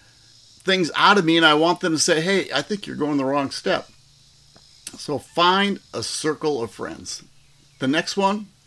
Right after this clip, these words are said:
is either meditation or visualization or prayer. Every day I get up and I visualize. I mean, it's a habit millionaires do. They visualize where they're going. They close their eyes, and for thirty seconds, they'll visualize on one thing.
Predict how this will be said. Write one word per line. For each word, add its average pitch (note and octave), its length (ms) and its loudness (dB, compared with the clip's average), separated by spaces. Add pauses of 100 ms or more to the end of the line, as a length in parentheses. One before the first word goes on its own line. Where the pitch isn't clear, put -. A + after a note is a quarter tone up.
(1200)
is C3+ 160 -2
either D3 180 4
meditation D3+ 800 0
or A#2 260 -4
visualization C3 1080 -2 (400)
or B2 100 -4
prayer. C3+ 320 -4 (1500)
Every D3 200 0
day C3+ 180 0 (1040)
I A#2+ 140 -2
get A2+ 120 0
up C3+ 300 4
and A#2 180 -4
I A2+ 200 2
visualize. C3+ 680 -2
I G2 100 -8
mean, G#2 360 -6
it's G#2+ 200 -12
a G#2+ 40 -6
habit A2+ 380 -4
millionaires A#2+ 480 -4
do. B2+ 180 -6
They A2 140 -2
visualize A#2 640 -4
where A2+ 160 -4
they're A2 100 -2
going. A2 300 -4
They G2+ 100 -4
close A#2+ 300 -8
their A2 160 -6
eyes, A2+ 280 -2
and G#2 120 -12
for G2 80 -12
thirty B2+ 320 -8
seconds, A#2+ 420 -10
they'll F#2+ 200 -12
visualize A2 600 -6
on F#2+ 220 -8
one A#2 320 -4
thing. F#2 300 -12